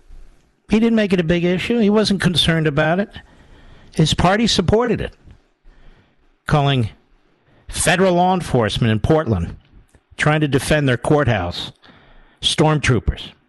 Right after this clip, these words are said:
So did James Clyburn, stormtroopers. Stormtroopers are Nazis. Stormtroopers were part of the,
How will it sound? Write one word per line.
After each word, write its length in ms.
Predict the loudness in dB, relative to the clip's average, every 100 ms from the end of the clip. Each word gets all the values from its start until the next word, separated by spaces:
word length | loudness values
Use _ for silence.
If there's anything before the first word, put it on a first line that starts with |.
| _
So 200 | -4 0
did 140 | 0 2
James 280 | 0 0 0
Clyburn, 540 | 0 2 0 -2 -6 _ -6
stormtroopers. 840 | -2 2 2 0 -2 -2 -4 -6 -12 -20 -20 -8
Stormtroopers 800 | -2 0 0 0 0 0 0 0
are 80 | 0
Nazis. 680 | 0 0 -4 -6 -8 -18 _ _ _ _ _ _ _ _ _ _ _ -16
Stormtroopers 840 | -6 -2 0 0 0 0 2 0 0
were 340 | 0 0 -2 -6 _ _ _ _ _ _ _ _ _
part 240 | 0 2
of 100 | 2
the, 360 | 2 2 -2